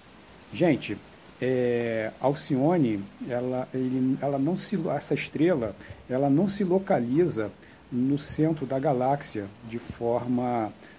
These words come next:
a se comportar como um grande sol central. Na verdade, Alcione é uma espécie de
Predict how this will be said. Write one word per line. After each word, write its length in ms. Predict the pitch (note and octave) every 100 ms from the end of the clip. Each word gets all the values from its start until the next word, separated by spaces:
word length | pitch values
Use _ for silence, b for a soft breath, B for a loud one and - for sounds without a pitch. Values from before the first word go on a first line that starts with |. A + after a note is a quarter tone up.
| B -
a 460 | A2 G#2+ G#2 A2 -
se 160 | -
comportar 600 | - C3 - B2 - B2+
como 260 | B2+ C3 C3+
um 80 | B2+
grande 300 | A#2 C3 C#3
sol 220 | - B2
central. 500 | - D3 D3 G#2+ G2+ G2 B B B -
Na 100 | D3
verdade, 760 | E3+ C#3 A2+ C3 D#3+ C3+ G#2 G2 B B B - -
Alcione 760 | C3+ - C3+ B2 D3 D#3 B2+ -
é 300 | B2+ D#3 E3
uma 240 | - D3+ C#3
espécie 560 | - - C3 C#3 -
de 200 | B2 A#2